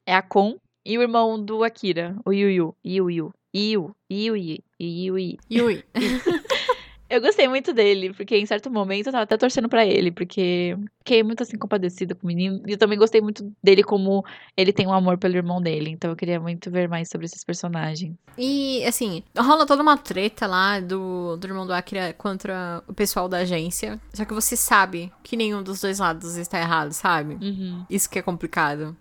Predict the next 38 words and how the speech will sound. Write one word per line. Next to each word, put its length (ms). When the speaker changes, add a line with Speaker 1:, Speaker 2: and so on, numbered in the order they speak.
Speaker 1:
Sim, 200
é 80
muito 180
mais 120
complexo 580
do 120
que 120
certo 300
e 40
errado. 200
Speaker 2:
Sim. 800
Porque 220
tá 140
rolando 360
a 40
treta 420
e 80
tá 140
tendo 220
os 80
flashback 600
do 100
irmão 220
do 80
Akira 340
no 80
meio 140
das 160
tretas. 640
E 80
contando 440
por 220
que 360
que 220
ele 200
tá 100
fazendo 300
aquilo. 560